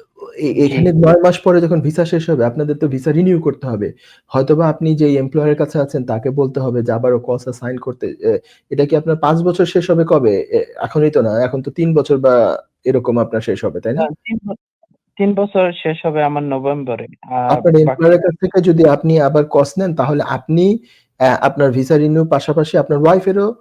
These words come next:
Speaker 1: করবেন। উনি ডিপেন্ডেন্ট থাকবেন আর আপনি মেইন অ্যাপ্লিক্যান্ট হবেন as usual। বাচ্চা থাকলে তাদেরও করতে হবে। এই তারপরে উনি ওনার সেলফ এমপ্লয়মেন্ট কন্টিনিউ করবেন। সেলফ এমপ্লয়মেন্ট যেটা এটা তো for the purpose of earning money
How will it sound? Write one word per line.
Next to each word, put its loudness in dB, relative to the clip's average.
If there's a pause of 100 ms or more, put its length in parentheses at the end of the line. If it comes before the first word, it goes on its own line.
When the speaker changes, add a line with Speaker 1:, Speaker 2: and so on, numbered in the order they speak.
(320)
Speaker 1:
করবেন। 2 (140)
উনি 0
ডিপেন্ডেন্ট 0
থাকবেন -4
আর -2
আপনি -2
মেইন -2
অ্যাপ্লিক্যান্ট -4
হবেন -4
as 0
usual। 0 (380)
বাচ্চা -2
থাকলে -4
তাদেরও -2
করতে -4
হবে। -4 (360)
এই 0
তারপরে -4
উনি 0
ওনার 2
সেলফ -4
এমপ্লয়মেন্ট -2
কন্টিনিউ -4
করবেন। -6 (340)
সেলফ 2
এমপ্লয়মেন্ট 0
যেটা -2
এটা 0
তো -2 (360)
for 4
the 2
purpose 0
of -4
earning 0
money 2